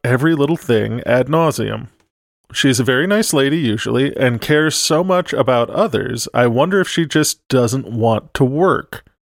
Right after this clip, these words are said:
Any suggestions on how to get her to stop her constant complaining without hurting her feelings? Tired, in Trenton.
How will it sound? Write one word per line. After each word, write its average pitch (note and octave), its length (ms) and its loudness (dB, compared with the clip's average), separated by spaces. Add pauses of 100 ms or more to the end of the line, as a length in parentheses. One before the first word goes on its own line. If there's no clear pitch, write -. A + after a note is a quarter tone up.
(560)
Any D#3 180 4
suggestions D3+ 800 0
on A2+ 140 2
how B2 180 2
to F3+ 80 -2
get D#3+ 200 -2
her C#3 120 2
to B2+ 80 0
stop C#3+ 380 0
her A#2 160 -4
constant - 580 -2
complaining A2+ 640 0 (960)
without B2+ 600 2
hurting A#2+ 400 0
her C3+ 180 -2
feelings? - 800 -4 (480)
Tired, A#2+ 580 0 (600)
in C3 160 2
Trenton. - 640 -2